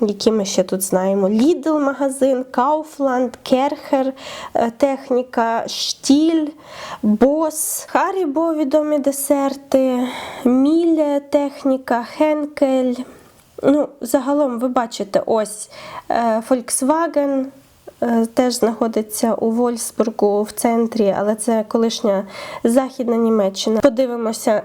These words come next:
на східну частину, і ми бачимо, що в Берліні декілька, і, і ви бачите, що можна порахувати на пальцях руки просто.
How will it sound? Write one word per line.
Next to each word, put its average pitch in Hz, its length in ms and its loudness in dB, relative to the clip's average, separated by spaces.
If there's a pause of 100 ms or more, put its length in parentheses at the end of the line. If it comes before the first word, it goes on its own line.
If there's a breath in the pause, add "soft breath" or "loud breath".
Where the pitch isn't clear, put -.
на 285 400 2 (420)
східну 277 640 0
частину, 311 600 -2
і 294 40 2
ми 240 120 -2
бачимо, 277 520 0
що 262 260 -2
в 226 60 -2
Берліні 269 580 2
декілька, 285 800 -2
і, 277 180 4
і 262 300 2
ви 254 100 2
бачите, 311 440 -2
що 262 160 -2
можна 320 300 0
порахувати 262 680 -2
на 254 120 0
пальцях 254 500 -4
руки 254 300 0
просто. - 640 -4